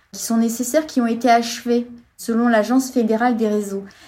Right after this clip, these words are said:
Et donc cette lenteur, elle accroît le risque de blackout pour l'Allemagne, et c'est un risque dont la Cour des comptes allemande s'est fait l'écho en mars dernier.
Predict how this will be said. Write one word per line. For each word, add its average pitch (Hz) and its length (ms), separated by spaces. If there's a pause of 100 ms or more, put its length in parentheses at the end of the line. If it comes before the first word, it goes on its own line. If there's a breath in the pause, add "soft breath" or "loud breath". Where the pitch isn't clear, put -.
(100)
Et 208 60
donc 220 160
cette 240 260
lenteur, 262 460
elle 240 80
accroît 339 380
le 311 100
risque 269 280
de 233 80
blackout 233 600
pour 214 160
l'Allemagne, 233 440 (340 loud breath)
et 220 80
c'est - 240
un 208 100
risque 269 260
dont 214 120
la 226 100
Cour 254 240
des 233 120
comptes 220 220
allemande 202 320
s'est 214 140
fait 220 180
l'écho 220 440
en 226 160
mars 254 260
dernier. 208 340